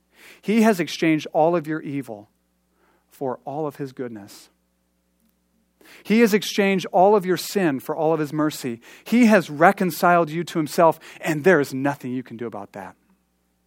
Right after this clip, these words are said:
It is done. It's finished. The cross of Jesus Christ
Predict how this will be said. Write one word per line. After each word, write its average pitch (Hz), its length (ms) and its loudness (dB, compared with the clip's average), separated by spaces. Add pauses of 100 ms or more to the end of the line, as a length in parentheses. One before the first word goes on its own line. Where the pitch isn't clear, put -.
(680)
It 196 160 2
is 127 140 -6
done. 107 420 -8 (480)
It's 190 180 6
finished. 117 500 -8 (2500)
The 131 80 -2
cross 202 500 2
of 190 80 -2
Jesus 170 360 -4
Christ 156 440 -2